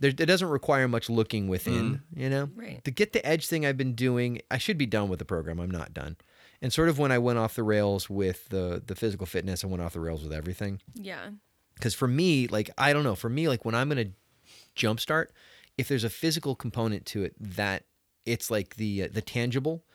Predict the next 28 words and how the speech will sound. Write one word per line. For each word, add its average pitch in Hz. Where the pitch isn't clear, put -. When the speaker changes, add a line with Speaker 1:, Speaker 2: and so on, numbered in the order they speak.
Speaker 1:
it's -
easier 131
for -
me 117
to 101
do 104
the 92
other 104
parts. -
Speaker 2:
Gotcha. 90
Speaker 3:
Yeah. 175
Speaker 1:
If -
there's 120
a 110
tangible 117
physical 104
side, 87
then 92
I 87
go, 87
"Okay, 120
I 90
can, 90
I 92
feel 113
I'm 82
doing 80
something." 76